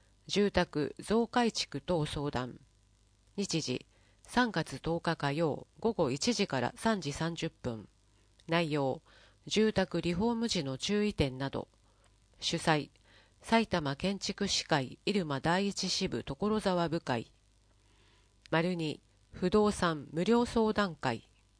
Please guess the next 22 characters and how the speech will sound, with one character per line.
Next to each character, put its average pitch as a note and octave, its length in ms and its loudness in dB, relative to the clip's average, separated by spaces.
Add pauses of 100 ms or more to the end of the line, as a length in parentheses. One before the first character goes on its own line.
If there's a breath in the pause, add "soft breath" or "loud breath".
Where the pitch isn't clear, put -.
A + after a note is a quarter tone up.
(580)
日 F#3+ 240 -2
時、 B2 220 -4 (420 soft breath)
三 B3 260 2
月 D#3+ 320 -4
十 F#3+ 220 0
三 F3+ 260 0
日 E3 280 -2
金 D#3+ 260 -2
曜、 C#3 320 -2 (500 soft breath)
午 A#3+ 160 4
前 D#3+ 200 2
十 G3 220 0
時 D3 140 -2
か A#2+ 140 -4
ら B2 200 -2
午 A3 120 0
後 C#3+ 180 0
二 F#3+ 140 0
時 C#3 160 -2
三 F3 200 0
十 E3+ 140 -2
分。 A#2 400 -8